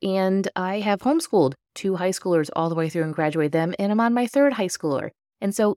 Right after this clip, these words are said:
it has taken time to do that. Now, maybe you're in a situation, you're saying, "I can't homeschool a high schooler, and my child is a high schooler." Well, you're probably not in the midst of, may-, well, maybe you are, maybe you have a bunch of little ones too, but you're probably not in the midst of a ton of little ones and,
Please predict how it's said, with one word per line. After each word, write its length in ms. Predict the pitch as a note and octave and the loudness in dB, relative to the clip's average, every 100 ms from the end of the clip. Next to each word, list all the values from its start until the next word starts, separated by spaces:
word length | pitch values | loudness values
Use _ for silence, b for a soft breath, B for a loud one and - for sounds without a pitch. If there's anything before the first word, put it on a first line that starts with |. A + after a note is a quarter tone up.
| - | 0
it 160 | A3+ | 2
has 160 | A#3 A3 | 2 0
taken 480 | - C4 C#4 C#4+ A3+ | -4 -4 0 0 0
time 560 | - G#3+ A3 D#3 E3+ - | -2 -4 -4 -2 -4 -6
to 120 | - | -2
do 160 | G3+ C4 | 0 2
that. 260 | A3+ - - _ _ _ | 0 -6 -18 _ _ _
Now, 240 | F#3+ E3 D#3 | -2 -2 -2
maybe 560 | F3 D#3+ A#3+ C4+ G#3+ A#3 _ _ _ | -2 0 2 2 0 -6 _ _ _
you're 160 | - D#3 | -4 -2
in 60 | F3 | -2
a 40 | |
situation, 440 | F#3+ F3+ G3 G3+ | -4 0 0 0
you're 60 | D#3 | -2
saying, 240 | D#3 C#3 - | -2 -4 -4
"I 80 | D3+ | -6
can't 240 | E3 F3 | -4 -2
homeschool 360 | E3+ E3+ - D#3 | -2 -2 0 0
a 40 | |
high 80 | F3+ | 0
schooler, 340 | - D#3+ D3+ - | 0 0 0 0
and 100 | D#3+ | -2
my 140 | D3+ | -2
child 320 | - E3 D#3+ | -2 0 0
is 140 | F3+ F3+ | 0 0
a 200 | F3 - | -4 -6
high 160 | - D3 | -10 -8
schooler." 400 | - - - C3+ - | -8 -8 -6 -8 -4
Well, 160 | A#3+ A#3+ | 0 0
you're 280 | A#3+ B3+ - _ | 0 -2 -4 _
probably 500 | - C4 D4+ D4 D4+ | -2 0 2 4 4
not 420 | C#4+ F3 F3 F#3+ - _ _ - | 4 2 0 -2 -8 _ _ -4
in 160 | G#3 G#3 | 2 4
the 80 | |
midst 520 | G3 F3+ G3 G3+ - - | 4 4 2 -2 -12 -8
of, 460 | E3+ D#3+ D#3 E3 F3 | -4 0 0 -2 -4
may-, 220 | E3+ E3 - | -2 -2 -2
well, 100 | G3 | 0
maybe 240 | E3+ F#3+ | 2 2
you 120 | B3 | 2
are, 120 | F3 | 2
maybe 180 | C#3+ C#3+ | 0 0
you 40 | G3 | -2
have 100 | F#3 | 0
a 40 | |
bunch 200 | F#3+ G3 | 0 0
of 60 | G3 | 0
little 180 | F#3 | 2
ones 200 | F3+ F3 | 2 0
too, 160 | - G3 | -2 -2
but 160 | F3 - | -2 -4
you're 80 | |
probably 420 | F3 - D4 B3 G#3 | -8 -2 0 0 0
not 180 | G3+ | 0
in 40 | E3+ | 0
the 60 | |
midst 280 | E3 F3 - | -2 -2 -4
of 160 | E3+ C#3+ | -8 -8
a 60 | |
ton 400 | C3 - F#3+ G3 | -10 -8 -4 -4
of 160 | - D#3+ | -2 -2
little 240 | E3 F3 | 0 0
ones 320 | F3+ E3+ F3 E3 | 0 0 -2 -4
and, 180 | C#3 | -6